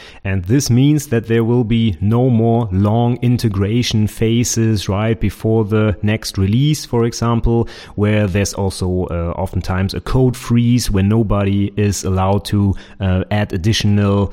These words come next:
features to the system, but only integrate the existing features. And all of this isn't needed anymore because integration takes place on a daily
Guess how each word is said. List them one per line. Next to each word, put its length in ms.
features 500
to 200
the 120
system, 460
but 200
only 380
integrate 680
the 180
existing 600
features. 500
And 140
all 260
of 160
this 320
isn't 260
needed 440
anymore 560
because 460
integration 680
takes 300
place 500
on 160
a 60
daily 680